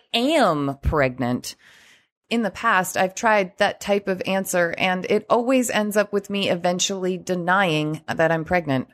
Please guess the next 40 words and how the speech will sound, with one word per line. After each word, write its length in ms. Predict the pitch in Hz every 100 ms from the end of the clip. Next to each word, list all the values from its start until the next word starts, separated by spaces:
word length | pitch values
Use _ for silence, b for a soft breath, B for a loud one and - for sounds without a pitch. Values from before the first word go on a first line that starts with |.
| B B B B B B B B -
Once 380 | 208 277 262 -
we 80 |
start 320 | 214 - 190 -
trying, 500 | 185 170 156 156 -
I 80 | 180
can't 340 | 180 240 240
deny 380 | - 175 180 175 151
it 120 | -
without 360 | 165 170 175 -
feeling 340 | 185 175 156
like 220 | 156 147
I'm 160 | 151 147
lying, 560 | 160 160 151 147 151 -
or 180 | 202 208
perhaps 440 | 208 196 208 208 208
even 180 | 175
hiding 400 | 165 190 196 190
my 120 | 165 156
sadness 580 | - 214 214 156 151
if 100 | -
we 120 | 170 156
have 200 | 170 160
any 180 | 156
trouble, 520 | 147 - 202 131 131 -
God 220 | 170 151
forbid. 440 | - 165 156 127 - b b b b b _ _
Do 160 | - 226
I 140 | 226
just 460 | 214 - 262 254 -
have 260 | 220 220 -
to 160 | 214
accept 600 | 202 - - 165 - - -
that 260 | 175 175
my 380 | 170 165 165 160 -
evasion 800 | 165 175 175 180 185 185 190 190
will 320 | - 175 170 170
make 300 | 165 165 -
people 540 | 170 - 170 165 151
make 220 | 156 151
assumptions? 720 | 160 151 143 165 185 185 -